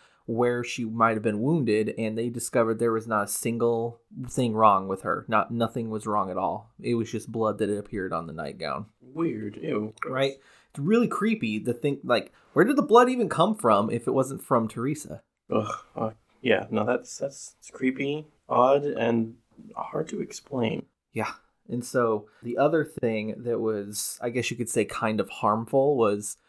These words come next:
Speaker 1: the mother, she had been cooking something, and as she was pulling something out of the oven, the ghost had put some weight under her hands, causing her to put her hands down on the stove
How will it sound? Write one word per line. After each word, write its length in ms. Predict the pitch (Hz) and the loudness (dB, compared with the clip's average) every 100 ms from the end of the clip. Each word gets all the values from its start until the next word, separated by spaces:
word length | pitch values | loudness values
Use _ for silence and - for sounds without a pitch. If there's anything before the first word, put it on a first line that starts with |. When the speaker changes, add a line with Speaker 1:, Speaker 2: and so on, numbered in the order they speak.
| _ | _
Speaker 1:
the 420 | - 120 110 107 - | -8 -4 -4 -4 -4
mother, 800 | 117 135 135 113 104 107 104 - _ | 2 2 6 6 6 4 0 -6 _
she 140 | - | -2
had 140 | 131 113 | -2 0
been 140 | 110 | 0
cooking 380 | - 143 139 117 | 2 0 0 -4
something, 640 | - 107 104 101 98 101 _ _ - | 0 0 0 -4 -6 -8 _ _ -6
and 220 | 117 107 | -2 -2
as 240 | 110 120 120 | 0 2 2
she 140 | - | 0
was 480 | 120 110 101 - - - | 0 0 -2 -10 -14 -8
pulling 480 | - 131 123 110 107 | -2 -2 -2 -4 -6
something 500 | - 123 113 110 104 | 0 0 0 -4 0
out 160 | 107 | 0
of 80 | 104 | 0
the 160 | 98 - | -4 0
oven, 540 | 110 110 101 98 101 - | 0 0 -4 -4 -8 -4
the 160 | 113 107 | -2 -2
ghost 460 | 107 120 117 - | 2 2 2 -4
had 340 | - 113 101 104 _ - | -4 -2 -2 -4 _ -10
put 320 | - 143 143 | 2 2 2
some 300 | - 117 107 | 0 2 4
weight 240 | 104 113 - | 6 4 6
under 240 | 113 104 | 4 4
her 120 | 98 | 2
hands, 560 | - 110 110 117 123 - _ | 2 2 4 4 2 -4 _
causing 380 | - 117 110 113 | 2 2 2 -2
her 80 | 110 | -4
to 60 | |
put 140 | 101 117 | -2 0
her 100 | 107 | 0
hands 360 | 113 110 110 | 0 -2 -2
down 160 | 110 110 | 0 2
on 140 | 107 | 0
the 80 | 92 | -2
stove 800 | - - - 110 104 113 127 - | -8 -12 -4 0 2 2 0 -4